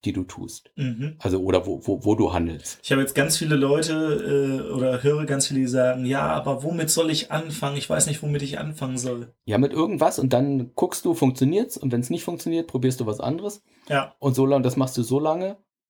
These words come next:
Speaker 1: bis dir das Geld ausgeht oder, <laughs>
Speaker 2: <laughs>
Speaker 1: oder bis es, bis du halt was gefunden hast, was funktioniert.
Speaker 2: Ja.
Speaker 1: Geld ist da tatsächlich, also wenn ich mich jetzt wirklich selbstständig mache, wenn ich meinen Job kündige und mich dann, dann ist natürlich Geld der einschränkende Faktor, weil irgendwann,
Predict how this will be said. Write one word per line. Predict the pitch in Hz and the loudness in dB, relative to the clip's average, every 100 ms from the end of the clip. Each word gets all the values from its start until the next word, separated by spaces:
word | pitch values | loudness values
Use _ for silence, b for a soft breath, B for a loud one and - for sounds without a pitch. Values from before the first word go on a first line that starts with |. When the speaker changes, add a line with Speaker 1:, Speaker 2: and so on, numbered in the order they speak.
| _ _ - | _ _ -8
Speaker 1:
bis | 131 | -2
dir | - | 0
das | 117 | 2
Geld | - 139 | 2 2
ausgeht | 147 147 156 156 b b _ | -2 -6 -8 -10 b b _
oder, | - 123 123 131 | -6 0 2 4
<laughs> | 135 - 175 160 - - | 4 4 6 4 4 2
Speaker 2:
<laughs> | - 226 226 | 2 4 4
Speaker 1:
oder | - 139 135 | 4 4 4
bis | 123 139 | 2 0
es, | 165 147 | 0 0
bis | 127 - | -2 0
du | 151 | 2
halt | 147 | 2
was | 147 - | 0 -4
gefunden | 131 151 156 | -4 -2 -2
hast, | 151 147 | -6 -6
was | 135 | -8
funktioniert. | 151 143 208 220 - b b | -10 -8 -8 -8 -12 b b
Speaker 2:
Ja. | 101 | 0
Speaker 1:
Geld | 101 | 2
ist | 135 | 2
da | 139 | 2
tatsächlich, | 127 - 135 95 | 2 0 0 0
also | 90 101 | 0 2
wenn | 113 | 2
ich | |
mich | 127 117 | 2 0
jetzt | 104 | -2
wirklich | 113 - 104 | -4 -6 -4
selbstständig | 90 110 - 131 131 | 0 0 2 2 2
mache, | 123 120 | 2 0
wenn | 95 | -2
ich | 101 | -2
meinen | 92 | -4
Job | 92 98 | -2 -4
kündige | - 117 113 123 123 B B B B | 0 0 0 -2 -6 B B B B
und | 110 | 0
mich | 107 110 | 2 2
dann, | 110 104 104 - b b _ | 2 2 -2 -8 b b _
dann | - 101 98 _ | 0 0 0 _
ist | 127 | 0
natürlich | 131 113 90 82 | 2 0 0 -2
Geld | - 90 | 2 2
der | 98 82 | 2 0
einschränkende | 101 98 - 104 92 | 0 0 -2 -4 0
Faktor, | 110 107 82 | 0 0 -2
weil | 78 | -2
irgendwann, | - 101 107 92 95 92 - | -2 -2 2 2 2 -2 -6